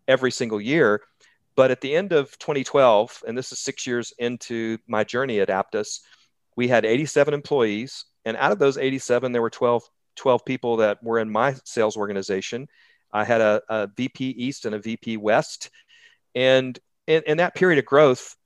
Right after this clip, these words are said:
uh, I, I'm gonna use an analogy that somebody else gave me. I, I, I give credit where credit's due. This is not my own analogy, but technology companies like this go through growth. And the very first phase, I,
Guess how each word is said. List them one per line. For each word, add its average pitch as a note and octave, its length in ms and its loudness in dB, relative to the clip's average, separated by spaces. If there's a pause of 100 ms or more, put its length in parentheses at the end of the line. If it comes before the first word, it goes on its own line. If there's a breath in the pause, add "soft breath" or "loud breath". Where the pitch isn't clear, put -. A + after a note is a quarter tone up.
uh, A2+ 260 2
I, - 20 0 (120)
I'm C3 160 2
gonna D3+ 120 0
use E3 220 -2
an C3+ 80 -6
analogy B2+ 500 2
that G2+ 140 -8
somebody A#2+ 320 -2
else A#2 180 2
gave A#2 300 0
me. G2+ 140 -2
I, G2+ 100 -2
I, G#2+ 320 -6
I A2 120 -4 (280)
give B2 200 -2
credit A#2+ 320 0
where A2 100 -6
credit's A2+ 380 -2
due. A2+ 240 -4
This G2+ 160 -12
is A2 100 -18
not A2 160 -4
my G#2 200 -2
own A#2+ 180 -2
analogy, A2+ 580 -2 (580 soft breath)
but A#2 220 6 (420 soft breath)
technology F3+ 480 0
companies C#3 400 0
like A#2+ 200 0
this A#2 200 -2
go B2 240 0
through A2+ 220 -8
growth. A2+ 560 0
And G#2+ 360 -6
the A#2 60 -4
very D#3+ 300 0
first - 300 -6
phase, A#2+ 400 2
I, A#2 340 2